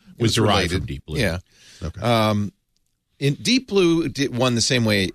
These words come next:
Speaker 2: uh, Watson won Jeopardy, which is by cleverly tailoring the algorithm for the exact purpose it was.
Speaker 1: The pruned
Speaker 3: Right.
Speaker 1: decision tree.
Speaker 2: Right.
Speaker 1: And
Speaker 2: So
Speaker 1: and
Speaker 2: it was
Speaker 1: pruned
Speaker 2: trained
Speaker 1: decision
Speaker 2: to beat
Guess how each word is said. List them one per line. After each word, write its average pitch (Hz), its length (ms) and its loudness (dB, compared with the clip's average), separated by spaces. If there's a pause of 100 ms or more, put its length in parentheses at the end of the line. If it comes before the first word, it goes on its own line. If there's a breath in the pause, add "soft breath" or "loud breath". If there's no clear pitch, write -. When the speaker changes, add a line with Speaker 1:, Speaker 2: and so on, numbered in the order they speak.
Speaker 2:
uh, 85 80 -2
Watson 87 340 -2
won 71 140 -4
Jeopardy, 73 460 -4
which 82 340 -4
is 78 400 -2 (420)
by 90 200 -4 (380)
cleverly 104 500 0
tailoring 90 880 -2 (420)
the 90 120 -2
algorithm 80 480 -2
for 92 240 -2
the 78 140 -2
exact 87 580 -2
purpose - 640 -4 (140)
it 71 120 -10
was. - 320 -4
Speaker 1:
The - 60 -4
pruned 123 280 2
Speaker 3:
Right. 107 60 -2
Speaker 1:
decision 107 460 0
tree. 69 340 -8
Speaker 2:
Right. 90 300 -2
Speaker 1:
And 80 260 -6 (280 soft breath)
Speaker 2:
So 131 140 0
Speaker 1:
and 123 80 4
Speaker 2:
it 156 100 2
was 131 140 4
Speaker 1:
pruned 160 120 0
Speaker 2:
trained 160 300 2
Speaker 1:
decision 143 80 0
Speaker 2:
to - 40 -2
beat 139 60 4